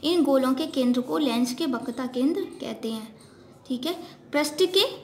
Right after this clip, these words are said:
यानी आपको बताए थे मैंने, गोली पृष्ठ बताए थे जब अवतल दर्पण और उत्तल दर्पण पढ़ाया था तब गोली पृष्ठ क्या, कौन कौन से होते हैं वो मैंने आपको बताए थे,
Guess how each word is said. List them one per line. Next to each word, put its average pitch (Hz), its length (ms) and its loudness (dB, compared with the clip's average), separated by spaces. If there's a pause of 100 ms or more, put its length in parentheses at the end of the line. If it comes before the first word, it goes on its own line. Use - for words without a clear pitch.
(140)
यानी 269 200 2
आपको 302 280 0
बताए 269 320 0
थे 330 60 0
मैंने, 381 320 -2
गोली 269 320 4
पृष्ठ 320 280 -4
बताए 269 340 -2
थे 330 60 2
जब 339 140 0
अवतल 285 340 -2
दर्पण 277 340 0
और 285 60 2
उत्तल 269 220 -4
दर्पण 269 320 -2 (600)
पढ़ाया 247 300 2
था 294 160 -4
तब 302 320 -2 (460)
गोली 240 240 0
पृष्ठ 269 320 -6
क्या, 254 180 -2
कौन 262 300 0
कौन 262 180 2
से 262 120 0
होते 262 220 -2
हैं 359 80 0
वो 339 120 0
मैंने 226 220 0
आपको 226 260 -4
बताए 240 420 -2
थे, 392 100 -2